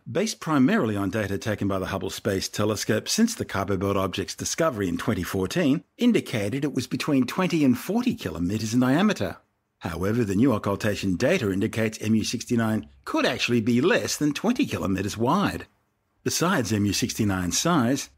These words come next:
the readings offer new details on other aspects of the Kuiper Belt Object. New Horizons principal investigator Alan Stern, who's also from the Southwest Research Institute, says the new findings are telling scientists something really interesting.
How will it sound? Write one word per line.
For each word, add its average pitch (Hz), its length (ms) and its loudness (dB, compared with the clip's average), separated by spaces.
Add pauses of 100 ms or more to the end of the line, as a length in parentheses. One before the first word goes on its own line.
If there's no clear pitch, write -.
the 143 120 -2
readings 147 460 0
offer 110 220 0
new 104 200 2
details 120 460 2
on 131 220 0
other 175 260 2
aspects 95 480 -2
of 117 240 -4
the 80 80 -6
Kuiper 87 420 0
Belt 85 240 -2
Object. 107 520 0 (520)
New 101 180 2
Horizons 92 580 -2
principal 107 480 -2
investigator 104 640 0
Alan 107 280 0
Stern, 151 480 2
who's - 180 -12
also 117 320 0
from 87 160 0
the 87 60 0
Southwest 92 460 -2
Research 90 360 -2
Institute, 127 680 0
says 117 300 -2
the 113 80 4
new 104 120 4
findings 120 480 2
are 107 60 -2
telling 156 320 0
scientists 101 460 0
something 175 420 0
really 147 300 4
interesting. 120 560 0